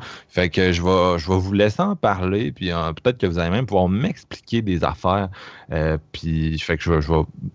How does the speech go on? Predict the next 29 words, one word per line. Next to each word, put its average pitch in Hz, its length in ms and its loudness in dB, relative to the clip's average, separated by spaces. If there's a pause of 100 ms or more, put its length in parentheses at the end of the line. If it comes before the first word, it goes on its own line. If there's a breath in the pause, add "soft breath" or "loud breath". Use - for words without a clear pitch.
(460)
je - 60 -6
suis, 87 460 2
je - 40 -4
suis, 92 300 2
je 82 80 2
suis - 140 0
encore 92 240 2
un 151 100 4
petit - 140 -12
peu 127 100 0
ambigu 104 440 0
sur 90 180 -6
certains 98 300 -2
éléments, 87 380 2
mais 104 220 0 (1000 loud breath)
comme 123 200 2
d'habitude, 113 400 2
j'ai 90 140 0
été 95 500 2 (220)
vraiment 101 400 2
charmé. 98 640 -2 (400 soft breath)
Euh, 82 720 -2 (260)
la 95 280 2
mise 110 260 4
en 110 180 4
scène 117 300 -4
reste 98 400 -2
assez, 101 500 0
euh, 82 320 0